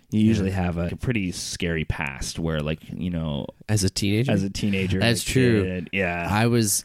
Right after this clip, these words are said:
Speaker 2: heavy in, uh, narcotics when
Speaker 1: Yeah.
Speaker 2: I was thirteen.
Speaker 1: Yeah, so you gotta make that one eighty turn.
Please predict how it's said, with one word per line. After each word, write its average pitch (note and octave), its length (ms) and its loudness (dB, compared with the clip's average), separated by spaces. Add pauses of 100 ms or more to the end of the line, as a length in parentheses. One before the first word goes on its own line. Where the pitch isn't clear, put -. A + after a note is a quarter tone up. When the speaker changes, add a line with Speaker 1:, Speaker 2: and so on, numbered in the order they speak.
Speaker 2:
heavy G#2 560 0
in, F#2 220 2
uh, D2+ 600 0
narcotics F#2 800 0
when A2 100 2
Speaker 1:
Yeah. F2+ 180 2
Speaker 2:
I F2 60 0
was F2 280 0
thirteen. F2 560 -2
Speaker 1:
Yeah, E2 380 -2
so - 160 -2
you G2 80 2
gotta F#2+ 220 2
make F#2 180 -2
that E2+ 180 0
one F#2 220 0
eighty F2 240 0
turn. F#2 580 -2